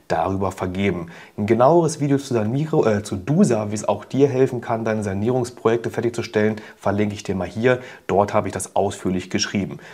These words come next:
So, jetzt hatte ich also den Kaufpreis von ungefähr einunddreißigtausend, hatte noch die Sanierung von zwanzigtausend, also hatte ich ungefähr fünfzig bis fünfundfünfzigtausend Euro Gesamtinvestitionskosten und damit bin ich dann zur Bank gegangen,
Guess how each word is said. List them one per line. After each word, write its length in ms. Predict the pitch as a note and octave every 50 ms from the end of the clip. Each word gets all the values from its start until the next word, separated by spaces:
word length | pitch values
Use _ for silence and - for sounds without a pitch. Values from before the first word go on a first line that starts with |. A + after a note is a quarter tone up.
| - - -
So, 260 | - - A2+ G2 - -
jetzt 180 | - A2+ G#2+ C3+
hatte 160 | C#3+ D3+ D#3+
ich 100 | - B2
also 200 | A#2 B2+ A#2+ A#2
den 260 | G#2 A2 G#2+ G2+ G2+
Kaufpreis 640 | G#2 - - A#2 C3+ - - - - B2+ B2 A#2+ -
von 100 | - -
ungefähr 320 | A2 G#2+ G2+ - G#2 -
einunddreißigtausend, 1040 | - A#2 D3 D#3 D3 C#3 C3 C#3 C3+ C#3 C3+ - - B2+ B2 B2+ B2+ B2 B2+ A2+ -
hatte 180 | A2 A2 - G#2+
noch 140 | G#2 G2+
die 80 | - -
Sanierung 300 | G#2 G2 G#2 A2 G#2+ G2+
von 120 | - F2+
zwanzigtausend, 840 | F2+ - G#2 B2 D#3 D#3+ D#3+ D3 - C#3 C3 C3+ C#3 C#3+ D3+ D#3 D#3 - - - - - - -
also 400 | - G#2 A2+ B2+ B2+ C3+ B2 A2+
hatte 160 | A2+ A2 -
ich 100 | A2 A#2+
ungefähr 400 | A2+ A#2 A#2+ A#2 A2 - G#2+ G2
fünfzig 540 | F#2+ - - C3 C3 C3 - - A#2+ A2+ -
bis 160 | - G2+ -
fünfundfünfzigtausend 920 | - A#2+ A#2 A2+ G#2 A#2 G#2+ G#2 - - - - F#2+ F#2+ G#2 G2+ G#2 - -
Euro 320 | G#2 G#2 G2+ G2 F#2+ F#2 -
Gesamtinvestitionskosten 1400 | - - F2+ G2 G2 C#3+ F3+ E3+ - C#3 C#3+ C3 - C3 - - C3+ C3 B2+ C3 - B2+ B2+ B2+ - C3+ C3 - - - - -
und 240 | - A2 G2+ F#2 -
damit 320 | F#2+ G2+ A#2+ C3+ B2 A#2
bin 140 | - A2 G#2+
ich 100 | G#2+ -
dann 160 | - G2 F#2+
zur 160 | F#2 - F#2
Bank 300 | E2+ F2 F#2 A2 C3+ C3+
gegangen, 340 | - A#2 A2+ A2+ A2 A2+ -